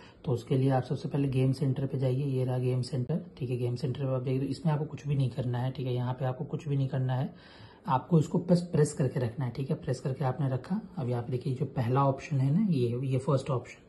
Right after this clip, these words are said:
इसको आपको ये यहाँ पे तीन ऑप्शन है नीचे, तो ये आप cross से जो left hand side पे ये वाला option, इसको आपको touch करना है। यहाँ देखिए आप इसको आप press करके रखेंगे,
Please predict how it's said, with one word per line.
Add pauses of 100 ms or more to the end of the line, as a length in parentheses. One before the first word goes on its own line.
(380)
इसको
आपको
ये
यहाँ
पे
तीन
ऑप्शन
है
नीचे, (440)
तो
ये
आप
cross
से
जो (300)
left
hand
side
पे
ये
वाला
option,
इसको
आपको
touch
करना
है। (2000)
यहाँ
देखिए
आप
इसको
आप
press
करके
रखेंगे,